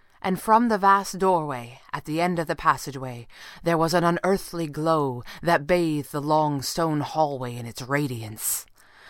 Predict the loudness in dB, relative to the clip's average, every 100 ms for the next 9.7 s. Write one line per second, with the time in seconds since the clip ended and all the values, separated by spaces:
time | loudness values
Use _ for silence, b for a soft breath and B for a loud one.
0 | B B B B 0 4 4 0 2 4
1 | 4 0 -4 0 2 0 -2 -6 -4 -4
2 | -2 -2 -2 0 0 -2 -4 -6 -8 -8
3 | B -10 -8 -4 0 0 0 -4 -4 -2
4 | 0 0 -2 -6 -8 -6 -4 -2 0 0
5 | -2 -4 -6 -8 -14 -18 -20 B B B
6 | B -4 2 2 2 -2 -2 2 2 0
7 | -6 -6 B B -4 0 0 0 -2 -2
8 | -8 -16 -18 B B B B 0 0 0
9 | 0 2 2 2 -6 -4 -4